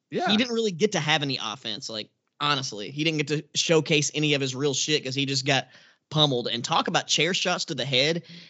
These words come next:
Speaker 2: They did a
Speaker 1: Yeah.
Speaker 2: doomsday device with a fucking chair right to his head. It was pretty gnarly. I, I was like, "Damn." And that was, like, one of those ones, like, I agree with you. I'm just like, "Dude, chair shots are bad, but they're fucking sick."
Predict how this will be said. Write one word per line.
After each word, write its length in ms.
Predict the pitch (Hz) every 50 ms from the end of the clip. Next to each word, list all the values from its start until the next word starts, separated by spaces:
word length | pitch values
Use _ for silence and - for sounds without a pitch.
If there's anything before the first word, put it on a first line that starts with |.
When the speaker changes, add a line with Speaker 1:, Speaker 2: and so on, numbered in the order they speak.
| _ -
Speaker 2:
They 160 | 123 131 156 190
did 180 | 190 247 214
a 140 | - 165 160
Speaker 1:
Yeah. 200 | 147 92 92 92
Speaker 2:
doomsday 720 | 92 156 175 214 233 240 233 185 175 160 147 180 175 170
device 760 | 160 160 156 147 135 147 143 147 143 143 139 139 - - - _ _ _ _ _ _ _ _ _ _ _ _ _ _ _ _ _ _ _ - -
with 140 | 185 196
a 80 | 190 185
fucking 500 | - - - 202 208 202 202 180 165 151
chair 580 | 135 - 170 160 185 175 143 127 127 127 135 - _ _ _ _ _ _ -
right 320 | - 123 139 165 220 214
to 140 | - 185 175
his 160 | 151 135 135
head. 220 | 143 127 127 123 131
It 20 |
was 120 | 165 202 202
pretty 220 | - 208 208 180 156
gnarly. 500 | 143 131 120 120 120 123 127 131 135 135
I, 340 | - 131 131 127 120 - 135 135 _
I 100 | - 127
was 100 | 117 127 120
like, 160 | 104 - -
"Damn." 280 | 147 139 135 110 - - -
And 100 | 117 127
that 120 | 135 143 -
was, 160 | 135 147 135
like, 180 | 135 131 123 131
one 120 | 139 147
of 60 | 147 135
those 180 | 135 135 131
ones, 300 | 135 127 131 131 135 131
like, 180 | 123 123 - -
I 120 | 135 139
agree 200 | 135 135 143 143
with 140 | 131 131 131
you. 100 | 135 127
I'm 160 | 127 120 123
just 140 | 110 - -
like, 180 | 110 95 - -
"Dude, 320 | 127 123 113 92 80 - _ _ _ _ _ _ _ _ _ -
chair 220 | - 151 175 180
shots 280 | - - 185 180 180 175
are 60 | 147
bad, 360 | 143 131 135 143 147 151 147
but 100 | - -
they're 160 | - 123 135 151
fucking 320 | - 160 151 135 151 147
sick." 440 | 135 - - 135 120 - - - _